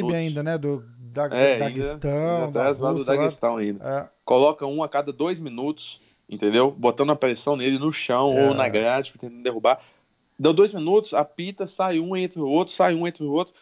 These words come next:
Speaker 1: Faz isso durante seis minutos. Com certeza o Conor não estava preparado pra isso. Ele se
Speaker 2: Bicho,
Speaker 1: cansou na
Speaker 2: teve,
Speaker 1: isometria,
Speaker 2: na,
Speaker 1: entendeu?
Speaker 2: no, no ground pound lá, o Conor puxando guarda, né? Fechando guarda no,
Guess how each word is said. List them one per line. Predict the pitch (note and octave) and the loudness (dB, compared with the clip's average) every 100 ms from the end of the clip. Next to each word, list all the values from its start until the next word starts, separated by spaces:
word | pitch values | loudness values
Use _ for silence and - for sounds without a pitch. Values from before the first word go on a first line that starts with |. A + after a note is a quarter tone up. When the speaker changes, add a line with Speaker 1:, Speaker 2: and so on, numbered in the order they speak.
| _ _ | _ _
Speaker 1:
Faz | - E3 | 0 0
isso | E3+ | 0
durante | E3 F3 - | -2 -2 -2
seis | F3+ E3+ | -4 -2
minutos. | D3 C#3+ D#3+ - _ _ _ _ _ _ _ - | 0 2 2 0 _ _ _ _ _ _ _ -2
Com | - A3+ G#3 | 4 4 4
certeza | - D3 - E3+ D3+ | 0 0 4 4 6
o | C#3+ | 2
Conor | D#3 D#3+ D3 | 2 2 2
não | D3 | 0
estava | D#3 D3 C#3+ | 0 0 0
preparado | C#3 C3+ C3 B2 | -2 0 0 0
pra | A#2+ G#2 | 0 0
isso. | G2 F#2+ - - | 0 -6 -10 0
Ele | B2 C#3 C3+ | 4 4 2
se | - G3 | -6 -2
Speaker 2:
Bicho, | B3 - | -2 4
Speaker 1:
cansou | C3+ B2+ G#2+ G#3 | 2 2 2 4
na | G3+ | 6
Speaker 2:
teve, | G3+ | 6
Speaker 1:
isometria, | G#3+ G3 F3+ F#3+ F#3 | 4 2 0 0 2
Speaker 2:
na, | F3+ F3 E3 | 4 4 4
Speaker 1:
entendeu? | D#3+ E3 | 2 0
Speaker 2:
no, | E3 | 0
no | E3 | -2
ground | D#3 F3+ E3+ D3+ | 2 2 2 0
pound | F3 F3 E3 | 2 2 2
lá, | E3+ G3 | 2 2
o | |
Conor | - G#3 G#3+ G3+ | 0 0 0 0
puxando | G3+ G#3+ G3+ | -4 -2 -2
guarda, | D3 D#3+ F#3+ D3+ C#3+ | 2 2 2 0 -4
né? | E3+ | -6
Fechando | - C#3+ E3 D#3+ | -6 -6 -6 -4
guarda | C#3 D#3 D#3+ D3+ | 2 2 2 0
no, | D3 C3+ | -4 -4